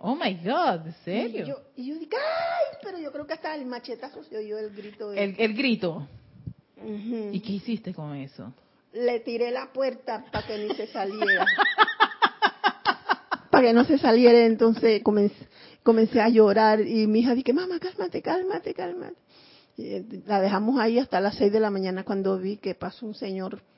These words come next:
Speaker 2: que limpia
Speaker 1: Ajá.
Speaker 2: con esas máquinas. Yo le dije, "Ay, ayúdame que apareció una culebra aquí y no sé qué hacer". Entonces,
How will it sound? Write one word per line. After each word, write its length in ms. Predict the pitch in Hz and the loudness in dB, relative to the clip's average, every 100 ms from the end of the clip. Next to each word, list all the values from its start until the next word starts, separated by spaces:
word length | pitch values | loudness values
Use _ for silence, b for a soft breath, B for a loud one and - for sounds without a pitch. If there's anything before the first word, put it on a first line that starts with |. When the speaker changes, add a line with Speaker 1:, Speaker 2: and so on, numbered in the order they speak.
| _ | _
Speaker 2:
que 140 | - 202 | -2 -2
limpia 500 | 247 269 233 233 185 | 0 -2 -2 -6 -6
Speaker 1:
Ajá. 520 | 233 220 226 190 196 | -4 -4 -4 -4 -6
Speaker 2:
con 240 | - 185 190 | -4 -4 -4
esas 240 | 247 269 | -8 -8
máquinas. 440 | 285 285 - 220 202 | -8 -8 -10 -8 -6
Yo 120 | 196 | -4
le 80 | 214 | -4
dije, 120 | - | -4
"Ay, 380 | - 381 339 247 _ B B B | -4 -2 0 -4 _ B B B
ayúdame 480 | 277 302 339 359 285 | -2 0 2 0 0
que 80 | 269 | -2
apareció 380 | 269 262 311 | -2 -2 -2
una 180 | 302 302 | -2 -2
culebra 420 | 294 269 269 269 | -2 -2 0 -2
aquí 280 | 269 - 269 B B B | -4 -4 -4 B B B
y 60 | 240 | -2
no 120 | 247 | -2
sé 160 | 233 226 | -2 -4
qué 140 | 240 | -4
hacer". 460 | 226 - 233 214 208 | -4 -4 -4 -4 -6
Entonces, 560 | 226 226 214 185 180 - | -4 -4 -6 -8 -8 -10